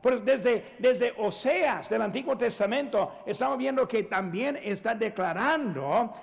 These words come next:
que nosotros tenemos vida eterna en su elección. Número cinco,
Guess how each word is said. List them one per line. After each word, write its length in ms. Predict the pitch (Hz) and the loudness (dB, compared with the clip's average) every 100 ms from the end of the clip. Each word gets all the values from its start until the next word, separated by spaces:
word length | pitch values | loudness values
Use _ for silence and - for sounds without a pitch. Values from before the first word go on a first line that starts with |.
| - | -4
que 100 | 262 | 0
nosotros 640 | 254 233 - 180 175 214 | 2 0 2 0 2 -2
tenemos 340 | - 208 180 208 | -2 -2 0 -2
vida 220 | 190 208 | 0 0
eterna 880 | 247 254 214 170 175 220 220 - - | 4 4 4 2 0 0 -2 -12 -12
en 160 | - 170 | -8 -6
su 120 | 165 | -4
elección. 500 | 170 147 214 240 170 | -4 -4 -4 -4 -4
Número 240 | 147 170 196 | -6 -4 -2
cinco, 800 | 254 285 - 190 127 - - | -2 -2 0 -2 -2 -10 -20